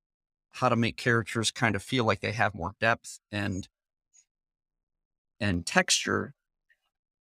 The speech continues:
And it's precisely on point with this, which is to say that your relationships with each of the P Cs or, or major N P Cs should vary.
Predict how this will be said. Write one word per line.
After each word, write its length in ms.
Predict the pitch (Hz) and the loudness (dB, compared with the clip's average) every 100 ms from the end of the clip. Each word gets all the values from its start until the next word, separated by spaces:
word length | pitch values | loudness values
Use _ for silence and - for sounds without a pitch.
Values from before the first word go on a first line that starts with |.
| _ _ - | _ _ -2
And 100 | 113 | -2
it's 120 | 110 | -2
precisely 560 | - 123 135 127 117 110 | -2 0 2 2 0 -2
on 300 | 123 123 113 | 2 2 2
point 340 | - 156 143 | -2 -4 -4
with 160 | - - | -6 -6
this, 260 | 98 98 - | -2 -2 -4
which 220 | 107 - | -4 -2
is 400 | 113 107 98 - | 0 -2 -6 -6
to 100 | - | -6
say 200 | 110 120 110 | -2 0 0
that 180 | 101 | 0
your 140 | 104 110 | -2 -2
relationships 720 | 107 101 143 - 139 120 - | -2 0 0 0 0 -2 -4
with 140 | 110 - | -10 -6
each 200 | 131 - | -4 -2
of 60 | 110 | -2
the 60 | |
P 240 | 107 127 120 | -2 -2 -2
Cs 340 | - 107 113 | 0 0 0
or, 260 | 98 98 - | 0 -2 -4
or 160 | 95 92 | -4 0
major 500 | 104 117 123 113 107 | 2 2 4 2 0
N 200 | 104 117 | -2 -4
P 180 | 127 127 | -4 -4
Cs 440 | - 139 147 151 - _ _ _ _ _ _ _ _ _ _ _ _ _ _ _ _ - | -4 -4 -6 -8 -14 _ _ _ _ _ _ _ _ _ _ _ _ _ _ _ _ -2
should 340 | - - 131 | 2 4 4
vary. 460 | 104 127 123 - | 4 0 0 -6